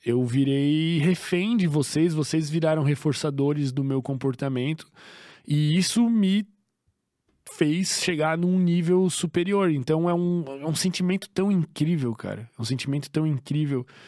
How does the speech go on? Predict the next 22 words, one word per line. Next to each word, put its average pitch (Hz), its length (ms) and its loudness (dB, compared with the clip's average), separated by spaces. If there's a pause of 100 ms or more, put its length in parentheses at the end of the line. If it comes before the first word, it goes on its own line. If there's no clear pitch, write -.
(220)
E, 156 60 -4
cara, 175 240 2
é 139 60 0
tanto 175 200 -6
depoimento, 151 640 -6
velho. 113 200 -14
É - 20 -14
tanto 147 180 -6
depoimento. 139 640 -4
É - 20 0
gente 139 240 -4
chorando, 127 720 -4 (180)
gente 147 240 -4
que - 60 -20
parou 147 240 -4
de 135 80 -6
fumar, 127 680 -8 (400)
gente 143 220 -2
que 156 480 0
parou 143 240 0
de 143 60 -4
beber. 135 640 -2